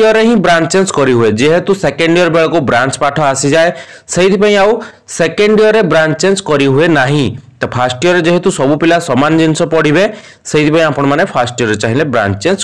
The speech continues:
କରିପାରିବେ ଏବଂ ତା ପାଇଁ କିଛିଟା rule regulation ମଧ୍ୟ ରହିଛି। ଚାଲନ୍ତୁ ଦେଖିବା କ'ଣ ରହିଛି rule ଆଉ regulation ସବୁ। ଆପଣମାନେ ଏଠି ଦେଖିପାରୁଥିବେ, ଏକତିରିଶ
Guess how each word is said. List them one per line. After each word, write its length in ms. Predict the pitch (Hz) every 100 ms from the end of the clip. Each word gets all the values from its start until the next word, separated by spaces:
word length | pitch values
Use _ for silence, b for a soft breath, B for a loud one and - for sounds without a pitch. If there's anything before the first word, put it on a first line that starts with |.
| -
କରିପାରିବେ 540 | 208 196 143 101 90 87 B B B
ଏବଂ 180 | 139 151
ତା 160 | 147 143
ପାଇଁ 180 | 147 151
କିଛିଟା 300 | 147 135 151
rule 280 | 131 120 143
regulation 500 | 120 110 117 110 120 110
ମଧ୍ୟ 160 | 110 190 240 - -
ରହିଛି। 340 | 110 107 101 95 -
ଚାଲନ୍ତୁ 300 | 127 147 165
ଦେଖିବା 320 | 165 175 185 190
କ'ଣ 220 | 190 151 160
ରହିଛି 240 | 165 156
rule 240 | 147 151 156
ଆଉ 100 | 151
regulation 580 | 143 131 151 147 160
ସବୁ। 260 | 151 156 175 185 B B B B -
ଆପଣମାନେ 320 | 135 185 190
ଏଠି 120 | 185 175
ଦେଖିପାରୁଥିବେ, 640 | 170 208 208 208 190 147 175 B B B B
ଏକତିରିଶ 480 | 147 151 214 226